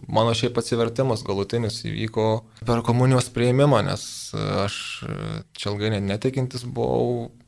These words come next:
ieškojau ir taip susiklostė, kad, e, nu, reikėjo tą komuniją priimt, tai ir man toks buvo išbandymas, galvojau,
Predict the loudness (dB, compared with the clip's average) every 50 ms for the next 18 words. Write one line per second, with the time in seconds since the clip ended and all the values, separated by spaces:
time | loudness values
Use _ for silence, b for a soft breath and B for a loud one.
0 | _ _ _ -6 -4 -4 -4 -4 -8 -6 -2 0 2 4 4 4 4 4 4 4
1 | 2 2 0 -2 -2 -4 -4 -4 -6 -10 -10 -8 -2 2 2 2 2 2 -2 -4
2 | -2 -2 -6 -6 -6 -4 -2 -2 -2 -2 -4 -6 -12 -16 -20 -20 -20 _ _ _
3 | _ _ _ _ -8 -8 -4 -6 -6 -4 -2 -2 -2 -2 -2 -4 -4 -4 -2 0
4 | 0 0 0 0 -2 -2 -2 0 0 0 0 -2 -6 -8 -8 -8 -8 -10 _ _
5 | _ _ _ _ _ _ _ _ _ _ -4 2 2 4 4 4 2 -2 -2 -2
6 | 2 4 6 6 6 4 6 6 6 6 8 6 4 2 0 -2 -2 -2 0 2
7 | 4 6 6 6 4 2